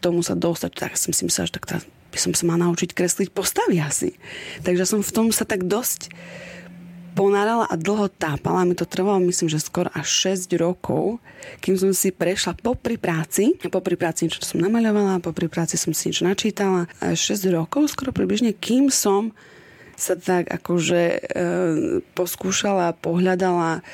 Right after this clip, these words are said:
až, ehm, najviac som sa, tuším, dozvedela v Chorvátsku. To bolo,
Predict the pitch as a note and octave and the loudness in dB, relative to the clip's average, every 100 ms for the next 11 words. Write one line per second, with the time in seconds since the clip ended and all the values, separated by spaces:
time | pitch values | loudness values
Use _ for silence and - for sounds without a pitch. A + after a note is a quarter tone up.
0 | - - - - E3+ F3 - - - - | -14 -14 -8 -4 0 0 0 0 -2 0
1 | F3 E3+ E3+ E3 E3 D#3+ E3 D#3 - - | 2 4 4 4 4 2 0 -2 -8 -14
2 | - - - F3 F3 F3+ G#3+ G3+ - F3 | -18 -18 -2 2 4 4 4 0 0 -2
3 | F3 F3 F3 E3 E3 E3+ F3 F#3+ F3+ D#3 | -2 0 2 2 2 4 4 4 2 2
4 | D3+ - - D#3 D#3 D#3 - - - C4 | -2 -4 -2 0 2 0 -4 -6 -2 -2
5 | - D3+ D#3 D#3 D#3 D#3+ | -2 -2 0 0 -2 -4